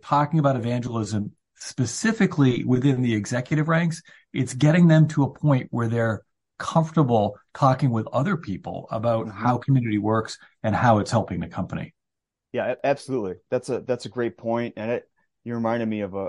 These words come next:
Speaker 2: of a point I didn't bring up, which I think is really important because you can't be in the room all the time yourself, right? So you have to go into when you're talking with, and there's so many different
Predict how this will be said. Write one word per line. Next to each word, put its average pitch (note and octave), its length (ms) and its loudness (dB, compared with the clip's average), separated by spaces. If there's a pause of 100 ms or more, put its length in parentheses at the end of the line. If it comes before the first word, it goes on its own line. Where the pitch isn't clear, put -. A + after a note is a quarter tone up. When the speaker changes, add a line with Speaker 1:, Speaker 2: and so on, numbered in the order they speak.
Speaker 2:
of G2+ 160 -4
a G2 60 -10
point G#2 280 -8
I F#2+ 60 -8
didn't G2+ 180 -12
bring G2 160 -10
up, G#2 180 -6
which F#2 200 -10
I G#2+ 40 -14
think G2 180 -14
is F2+ 120 -14
really G#2 300 -8
important G2 460 -8
because F#2+ 260 -14
you G#2+ 80 -8
can't D#3+ 280 -8
be C3+ 140 -2
in B2+ 80 -4
the G#2+ 80 -6
room A2 220 -8
all G2 120 -4
the F2+ 60 -8
time G2+ 460 -10
yourself, F#2+ 460 -8
right? G2 200 -8 (100)
So G2+ 280 -8 (300)
you G#2 80 -14
have A#2+ 220 -4
to A#2 80 -12
go A2 240 -6
into G#2 500 -8 (340)
when G#2+ 160 -10
you're G2 80 -10
talking G#2+ 480 -6
with, F#2+ 300 -10
and B2 120 -2
there's C3+ 160 -2
so E3+ 120 -4
many E3+ 180 -2
different C3 480 -2